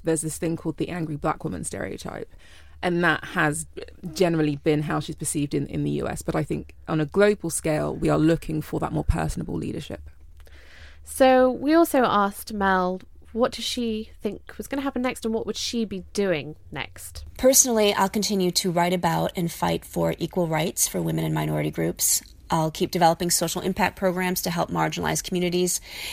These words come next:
Speaker 3: and I'll do this with even more conviction.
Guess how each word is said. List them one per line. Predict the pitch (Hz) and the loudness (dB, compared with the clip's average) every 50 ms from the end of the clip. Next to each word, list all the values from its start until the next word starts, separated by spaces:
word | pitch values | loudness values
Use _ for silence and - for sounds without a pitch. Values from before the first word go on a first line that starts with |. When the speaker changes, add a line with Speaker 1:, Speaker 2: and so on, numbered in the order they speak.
| - - - - | -12 -12 -2 2
Speaker 3:
and | - 185 | 4 6
I'll | 170 170 185 | 6 6 4
do | 170 196 208 | 4 4 4
this | 196 185 180 - - - - - - | 4 4 4 2 -2 -6 -14 -12 -4
with | - 185 185 170 | 0 0 2 2
even | 180 165 170 165 | 2 2 2 2
more | 160 156 151 | 2 0 -2
conviction. | 151 - 170 151 151 151 - - - - - - 180 175 190 | -2 -2 -4 -2 -2 -2 -2 -2 -4 -4 -6 -6 -8 -8 -10